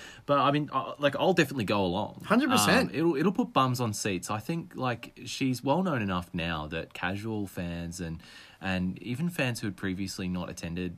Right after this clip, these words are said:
Speaker 1: or sort of watched any women's football, I think will go down and, and check it out. So I think it's an absolutely fantastic
Speaker 2: It's a huge
Speaker 1: move.
Speaker 2: coup
Speaker 1: Yeah.
Speaker 2: for the league and a huge coup for F F A, and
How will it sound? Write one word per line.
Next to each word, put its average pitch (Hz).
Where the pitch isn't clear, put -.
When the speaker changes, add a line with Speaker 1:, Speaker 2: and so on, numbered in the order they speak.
Speaker 1:
or 82
sort 90
of 80
watched 92
any 92
women's 85
football, 76
I 90
think 123
will 131
go 90
down 85
and, 80
and 76
check -
it 82
out. 80
So 101
I 101
think 147
it's 175
an 85
absolutely 85
fantastic 80
Speaker 2:
It's -
a -
huge 196
Speaker 1:
move. -
Speaker 2:
coup 165
Speaker 1:
Yeah. -
Speaker 2:
for 160
the 139
league 135
and 131
a 127
huge 156
coup 139
for 131
F 123
F 131
A, 135
and 127